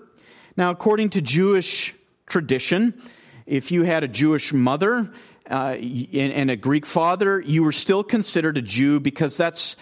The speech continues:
how the Jewish lineage would, would continue on through the mothers. So even though, uh, Timothy's dad was a Gentile, he was still considered to be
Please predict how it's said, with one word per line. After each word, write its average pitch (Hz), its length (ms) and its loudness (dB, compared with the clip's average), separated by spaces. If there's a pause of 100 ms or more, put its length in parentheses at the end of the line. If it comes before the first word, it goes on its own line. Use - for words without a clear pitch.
(160)
how 156 200 0
the 151 120 -2
Jewish 127 360 -2
lineage 131 540 0
would, 127 480 -4
would 127 180 0
continue 196 600 2
on 135 240 -2
through 135 340 0 (320)
the 160 80 2
mothers. 165 380 2
So 160 260 0
even 202 280 0
though, 160 460 0 (320)
uh, 131 140 -2
Timothy's 175 580 0
dad 147 440 0
was 123 240 0
a 127 60 0
Gentile, 139 600 0
he 180 140 0
was 175 160 0
still 156 320 0
considered 151 640 -2
to 165 100 0
be 120 540 0